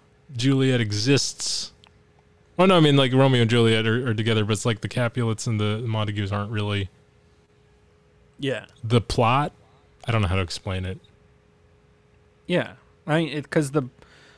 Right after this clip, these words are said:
Speaker 2: the Twilight series is the love between Edward and Bella. Uh, Bella and Jacob, I think Jacob was just thrown in there for people who don't like Edward,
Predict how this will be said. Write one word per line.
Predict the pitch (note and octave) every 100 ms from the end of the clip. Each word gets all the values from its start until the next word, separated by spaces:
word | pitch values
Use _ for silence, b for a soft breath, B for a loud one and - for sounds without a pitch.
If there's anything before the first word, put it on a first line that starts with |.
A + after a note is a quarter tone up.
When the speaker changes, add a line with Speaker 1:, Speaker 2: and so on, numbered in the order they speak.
| b
Speaker 2:
the | -
Twilight | - G3 G3 C#3 -
series | A#2 G#2+ A2+ G#2
is | C#3 A#2+ A2 -
the | A2 G#2 G#2+
love | G#2+ G#2+ G#2+
between | G#2+ - G#2+ G#2 -
Edward | A#2+ A2 G#2 G2+ G#2
and | - G#2 G2+ G2+ - b b b -
Bella. | A#2 F#2+ - - b b b - - _ -
Uh, | A#2 G#2
Bella | G2+ - C3+ C3+
and | A#2 G2+ - -
Jacob, | B2 B2+ - G#2+ A2+ - - -
I | A#2+
think | E3 C3+
Jacob | C#3 C3 B2+
was | A#2+
just | A#2 -
thrown | A#2+ A2
in | G#2+
there | A2 G#2+
for | -
people | G#2 A2+ G#2+
who | G#2
don't | G2 G#2+ -
like | G2 F#2+ - _ _ _ _ _ _ _ _ _ _ _ _ _ -
Edward, | C#3+ - -